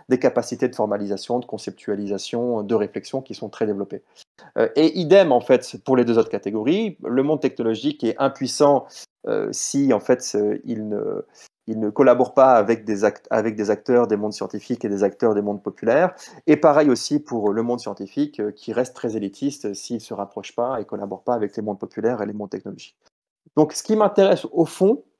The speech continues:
ce que j'ess-, j'essaie de penser à travers ce projet, qui n'est pas seulement un projet scientifique, c'est un projet politique. C'est la question de la puissance, en fait. C'est, beaucoup de gens peuvent élaborer parfois des systèmes médiatiques alternatifs, mais ils ne les réalisent pas parce qu'ils ne se préoccupent pas assez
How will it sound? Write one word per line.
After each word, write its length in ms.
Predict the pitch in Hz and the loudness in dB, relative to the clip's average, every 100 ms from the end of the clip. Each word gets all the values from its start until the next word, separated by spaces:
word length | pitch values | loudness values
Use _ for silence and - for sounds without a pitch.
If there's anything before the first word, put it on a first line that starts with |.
| _ _ _ | _ _ _
ce 40 | |
que 100 | - | 0
j'ess-, 320 | 160 165 - - | 2 2 0 -6
j'essaie 260 | 160 180 | -2 0
de 60 | 147 | 2
penser 340 | 143 160 - | 4 2 4
à 80 | 160 | 2
travers 220 | - 127 | 2 -2
ce 120 | - | -4
projet, 400 | 123 - 120 160 | -6 -2 -2 -2
qui 120 | 196 131 | -2 -2
n'est 80 | |
pas 160 | 123 175 | 2 0
seulement 400 | 165 147 147 151 | 2 0 2 2
un 60 | 107 | 0
projet 320 | - 107 104 | -4 -6 -6
scientifique, 420 | - 196 196 170 | -8 -6 -6 -6
c'est 140 | - | -4
un 80 | 117 | -4
projet 280 | 117 131 143 | -4 -2 -2
politique. 480 | - 151 170 127 - _ _ _ - | 0 -2 -2 -8 -12 _ _ _ 0
C'est 80 | 170 | 4
la 100 | 180 | 4
question 280 | 175 - | 2 0
de 40 | 208 | 0
la 80 | 165 | 0
puissance, 500 | - 165 - 104 98 | 0 -4 0 -2 -4
en 40 | |
fait. 380 | - - - _ _ _ _ _ | -12 -14 -16 _ _ _ _ _
C'est, 380 | - 170 151 - | 2 4 6 2
beaucoup 340 | 147 131 196 214 | -4 -2 0 0
de 60 | |
gens 360 | 143 190 165 127 _ | 2 4 2 0 _
peuvent 180 | 156 139 | 4 6
élaborer 460 | 139 127 131 151 147 | 6 6 4 4 2
parfois 360 | 113 - 131 | 0 2 2
des 140 | 117 104 | 2 -4
systèmes 440 | - 110 139 131 | -8 -2 2 2
médiatiques 440 | 110 104 - 120 | 2 0 -2 -6
alternatifs, 640 | 98 98 110 - 220 - _ - _ - | -6 -6 -8 -6 -8 -8 _ -20 _ -2
mais 140 | 151 151 | 0 2
ils 140 | 156 | 2
ne 80 | 165 | 4
les 120 | 156 | 6
réalisent 420 | 143 160 151 - | 6 6 4 0
pas 200 | - 208 | 4 4
parce 220 | - 143 | 4 -2
qu'ils 640 | - 165 165 - 139 135 135 | 0 2 2 0 -6 -6 -6
ne 200 | 131 127 | -2 -2
se 180 | 127 147 | -4 -8
préoccupent 440 | - 196 185 165 | 2 2 2 -2
pas 140 | 202 165 | 2 2
assez 460 | 127 - 170 214 | 2 0 0 0